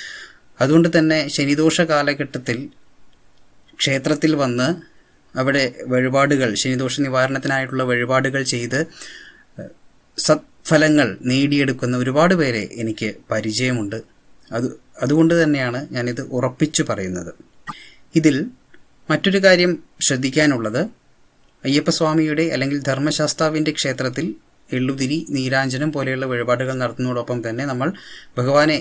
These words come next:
അയ്യപ്പസ്വാമിയെ പ്രാർത്ഥിക്കുക കൂടി ചെയ്യണം. നമ്മൾ മനസ്സുകൊണ്ട് തന്നെ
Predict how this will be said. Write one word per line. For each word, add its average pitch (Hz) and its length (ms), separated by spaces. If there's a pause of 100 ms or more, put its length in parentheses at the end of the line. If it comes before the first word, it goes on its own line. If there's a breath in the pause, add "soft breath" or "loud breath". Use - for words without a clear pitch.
അയ്യപ്പസ്വാമിയെ 147 640
പ്രാർത്ഥിക്കുക 147 640
കൂടി 156 240
ചെയ്യണം. 98 380 (280)
നമ്മൾ 123 200
മനസ്സുകൊണ്ട് 131 580
തന്നെ 139 240